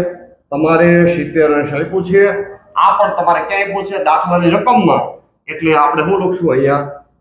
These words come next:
તમારે પક્ષ, આ જે તમારે પક્ષ આવશે, આ બધી વિગત તમારે દાખલાની રકમમાં આપી છે. આની અંદર તમને હમણાં જ ગોત્યું એ ઓ સી બરાબર કેટલા છે?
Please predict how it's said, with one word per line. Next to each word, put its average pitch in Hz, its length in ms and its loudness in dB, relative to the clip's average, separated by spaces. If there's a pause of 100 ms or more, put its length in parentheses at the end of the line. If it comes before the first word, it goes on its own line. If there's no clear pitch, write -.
(440)
તમારે 131 420 2
પક્ષ, 123 360 -6 (1080)
આ 185 260 2
જે 190 120 6
તમારે 127 300 0
પક્ષ 113 300 -8
આવશે, 95 200 -14
આ 147 360 -4
બધી 185 180 0
વિગત 185 240 2
તમારે 175 240 0
દાખલાની 175 360 2
રકમમાં 214 300 2
આપી - 280 -4
છે. - 220 -14 (280)
આની 196 220 0
અંદર 202 200 0
તમને 185 240 2
હમણાં 208 280 2
જ - 80 2
ગોત્યું - 460 0 (320)
એ 156 80 -6
ઓ 202 220 4
સી 208 200 4
બરાબર 202 240 0
કેટલા 226 260 -2
છે? 214 140 0